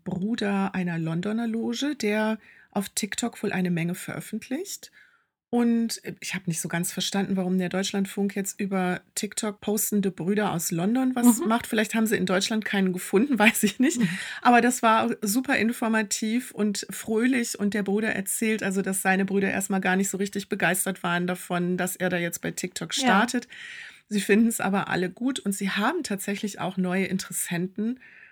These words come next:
Speaker 1: bekommen über diesen TikTok-Kanal. Von daher klasse, wenn Freimaurer auch solche Medien ausprobieren. Was ist da drin für sie? Was können sie da erreichen? Was können sie da gewinnen?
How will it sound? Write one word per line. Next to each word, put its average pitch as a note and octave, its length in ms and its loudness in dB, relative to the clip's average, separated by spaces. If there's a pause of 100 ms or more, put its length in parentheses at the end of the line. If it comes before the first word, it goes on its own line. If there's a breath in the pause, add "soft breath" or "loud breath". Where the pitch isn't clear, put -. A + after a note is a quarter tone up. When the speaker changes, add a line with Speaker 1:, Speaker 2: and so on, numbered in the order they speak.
(160 loud breath)
Speaker 1:
bekommen G#3 680 -2
über A3+ 320 2
diesen F3+ 600 -4
TikTok-Kanal. F#3 920 -4
Von F#3+ 240 0
daher G3+ 500 2 (160 loud breath)
klasse, G3+ 640 0 (340)
wenn G3 440 4
Freimaurer G3+ 720 2
auch F#3+ 180 -2
solche F3+ 600 -4
Medien F#3+ 540 2
ausprobieren. G3 840 0
Was F#3 220 -2
ist - 220 -6
da F3 100 -4
drin G3 340 -2
für A3 160 -6
sie? F#3+ 280 -2
Was - 180 -4
können G3 220 0
sie G3 120 0
da F#3 140 -4
erreichen? F3+ 640 -2
Was - 160 -4
können F#3+ 220 0
sie F3+ 100 -2
da F3 160 -4
gewinnen? F#3 580 0